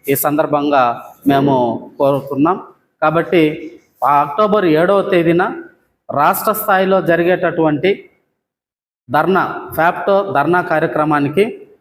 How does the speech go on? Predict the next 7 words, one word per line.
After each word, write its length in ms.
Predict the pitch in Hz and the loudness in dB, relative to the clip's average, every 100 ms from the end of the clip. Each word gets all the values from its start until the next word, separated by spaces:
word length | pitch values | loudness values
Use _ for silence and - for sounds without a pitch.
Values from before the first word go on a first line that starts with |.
| _ - | _ -4
చిత్తూరు 320 | 160 220 202 | -2 2 2
జిల్లా 300 | 170 180 180 | 4 2 2
నుండి 500 | 170 165 170 208 - - | 2 2 4 2 0 -2
ఎక్కువ 440 | 139 156 - 247 233 | -2 -2 -4 0 2
మంది 580 | 196 190 196 226 - - - _ _ _ - | 2 2 0 0 -8 -18 -20 _ _ _ -6
ఉపాధ్యాయులు, 840 | 139 185 190 185 175 175 190 311 - - - _ _ - | 0 2 2 2 2 4 0 -2 -8 -18 -20 _ _ -4
పెన్షనర్లు, 840 | 151 180 196 180 165 185 202 - | -2 0 2 2 2 0 0 -6